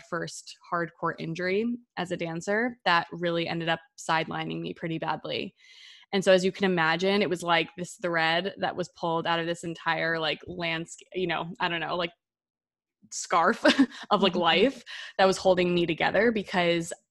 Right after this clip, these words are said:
Speaker 1: I just never really knew who I was outside of that environment.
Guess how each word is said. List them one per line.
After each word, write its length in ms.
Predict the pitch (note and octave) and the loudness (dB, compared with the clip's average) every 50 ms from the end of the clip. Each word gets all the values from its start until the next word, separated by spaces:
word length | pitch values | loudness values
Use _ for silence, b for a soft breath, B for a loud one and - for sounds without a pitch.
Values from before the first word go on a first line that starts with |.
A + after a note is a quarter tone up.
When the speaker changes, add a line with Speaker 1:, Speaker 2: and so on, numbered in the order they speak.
| _ - | _ -4
Speaker 1:
I 120 | F#3+ F#3 F#3+ | -2 -2 0
just 240 | F#3+ A#3 - - | 0 -2 -2 0
never 320 | A3 F#3+ F3+ F3+ F#3 G3 G3+ | 0 0 0 0 0 -2 0
really 480 | F#3+ F#3+ F#3+ F#3+ F#3+ F#3 F#3+ F#3 F#3 B B B B B B B B B _ _ | 0 0 0 2 2 2 2 0 -2 B B B B B B B B B _ _
knew 480 | G3+ G3 G3+ G#3 A3+ B3 C4+ C#4+ D4 | 2 4 6 6 8 8 8 6 4
who 160 | B3+ B3 B3 A3+ | 4 2 2 2
I 140 | G3+ G3 | 4 2
was 340 | F#3 F3+ F#3 F#3+ G#3 G#3+ G3 | 4 4 4 4 4 4 6
outside 640 | F3+ D#3+ F3+ - - - - F3 E3+ E3+ E3+ E3+ E3 | 4 4 4 2 0 0 2 2 4 4 4 4 2
of 180 | - F3 E3+ D#3+ | 0 -2 0 0
that 160 | E3+ D#3+ - | 0 0 0
environment. 800 | E3 D#3 D#3 D#3 D3+ D#3+ E3+ F#3 F#3 E3+ D#3+ D3 - C#3+ - | -2 -2 -2 -2 -2 0 0 0 0 0 -2 -2 -6 -8 -10